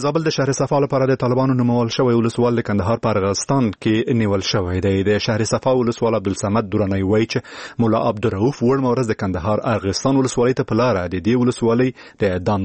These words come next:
درې په سیمه کې د ملي پولیسو له لوري ژوندی نیول شوی او پنځه ساعتونو کې له افغان ځواکونو سره په نښته کې وژل شوي دي. دراني وویل، ملا رؤف د زابل په شهر صفا ولسوالۍ کې په ګڼو بریدونو کې لاس درلود. د کندهار امنیتي چارواکو تر اوسه په دې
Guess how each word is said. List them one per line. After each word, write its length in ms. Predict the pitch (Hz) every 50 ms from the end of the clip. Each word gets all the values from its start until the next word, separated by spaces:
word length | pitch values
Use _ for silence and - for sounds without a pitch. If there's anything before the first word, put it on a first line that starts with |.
| 90
درې 240 | 95 95 107 123 -
په 120 | 123 - -
سیمه 180 | 127 120 113
کې 60 | - 113
د 100 | 101 98 101
ملي 160 | 110 135 - -
پولیسو 300 | 123 131 127 - - 131
له 80 | 123 120 127
لوري 240 | 127 123 123 110 90
ژوندی 320 | 98 95 92 95 110 110 101 92
نیول 180 | 90 95 92 - -
شوی 200 | 131 117 117 113 117
او 80 | 110
پنځه 360 | 107 - - 110 104 107 - -
ساعتونو 280 | 127 117 - 139 127 - 135
کې 500 | 139 135 - - - - - - - - 107
له 180 | 95 95 - - 117
افغان 260 | 92 98 104 104 98 90
ځواکونو 400 | 98 104 95 - - 127 104 -
سره 160 | - 98 - -
په 100 | 98 92
نښته 220 | - - 104 - -
کې 60 | - 95
وژل 260 | 90 87 95 92 85 - -
شوي 200 | 101 90 92 95 110
دي. 100 | 117 117 110 - - - - - - - - 113
دراني 280 | 107 104 101 107 110 110
وویل، 220 | 107 110 107 104 104
ملا 160 | 104 101 101 101 104
رؤف 200 | 113 127 - - 120
د 120 | 107 104
زابل 260 | 107 98 98 123 113 -
په 80 | - -
شهر 200 | 104 95 95 -
صفا 220 | 139 - 127 131 131
ولسوالۍ 440 | 131 135 127 - 127 123 120 127 123 -
کې 60 | -
په 120 | - 117 101 98
ګڼو 200 | 127 131 113 92
بریدونو 260 | 95 101 95 98 98
کې 120 | - - 104 92 95
لاس 220 | 90 82 - - -
درلود. 480 | 98 82 90 95 110 120 - - - - - - - -
د 120 | - -
کندهار 420 | 95 90 85 78 101 101 - - 131
امنیتي 300 | 120 107 - - - 123
چارواکو 380 | 104 107 110 101 - - -
تر 60 | -
اوسه 280 | - 127 120 123 - -
په 100 | - -
دې 100 | 117 120